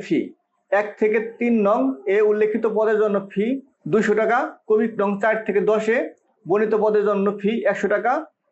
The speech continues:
ক্রমিক নং এগারো থেকে তেরো-এ উল্লেখিত পদের জন্য ফি পঞ্চাশ টাকা। পরীক্ষার ফির সাথে বিধি মোতাবেক ভ্যাট ও কমিশন যুক্ত হবে। পরীক্ষার ফি প্রদান পদ্ধতি খেয়াল করে নিচের দিকে, পরীক্ষার ফি প্রদান করতে আপনাদের প্রয়োজন হবে প্রথম অবস্থায় একটি টেলিটক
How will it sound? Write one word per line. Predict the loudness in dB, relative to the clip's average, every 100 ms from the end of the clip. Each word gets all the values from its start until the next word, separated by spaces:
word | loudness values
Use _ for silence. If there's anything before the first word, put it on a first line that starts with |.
| _ 0
ক্রমিক | 0 0 0
নং | 0 -2 -6 -16 _ 0
এগারো | 2 2 2
থেকে | 0 2
তেরো-এ | 2 2 0 -2 0
উল্লেখিত | 2 2 2 0
পদের | 0 2 2
জন্য | 0 0
ফি | 0 0
পঞ্চাশ | 0 0 0
টাকা। | 0 0 -2 -8 _ _ -20 0
পরীক্ষার | 2 4 2 0
ফির | -2 0
সাথে | 0 0 0 -2 -14 _ _ -2
বিধি | 0 2
মোতাবেক | 2 2 0 0 0
ভ্যাট | 0 2 0
ও | 0 0
কমিশন | 0 0 0 0 -2 -10 _ _ -2
যুক্ত | -2 0 0 2
হবে। | 0 -4 _ 2
পরীক্ষার | 2 2 0
ফি | 0
প্রদান | 0 0 0 2
পদ্ধতি | 2 0 -2 -6 -2
খেয়াল | -2 0
করে | -2
নিচের | -2 -2 0
দিকে, | 0 -2 -6 -16 _ _ _ _ _
পরীক্ষার | 0 2 0 0
ফি | 2
প্রদান | 2 2 0
করতে | 0 0
আপনাদের | 0 0 2
প্রয়োজন | 2 2
হবে | 0 0
প্রথম | 0 -2
অবস্থায় | -2 -2
একটি | -2 0
টেলিটক | 0 0